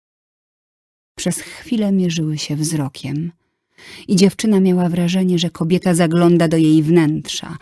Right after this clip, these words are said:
widzi jej przerażenie, ból i poczucie winy. Próbowała coś powiedzieć, ale z jej ust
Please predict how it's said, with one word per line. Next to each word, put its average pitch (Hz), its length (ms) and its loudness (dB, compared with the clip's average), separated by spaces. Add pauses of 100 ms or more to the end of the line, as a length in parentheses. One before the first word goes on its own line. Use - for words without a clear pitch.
(160)
widzi 180 360 4
jej 175 180 0
przerażenie, 165 760 2
ból 190 360 6
i 202 140 -4
poczucie 160 460 -4
winy. 135 420 -8 (1160)
Próbowała 175 720 0
coś - 280 -12
powiedzieć, - 960 -16 (460)
ale 175 220 4
z 170 60 0
jej 165 300 4
ust - 540 -8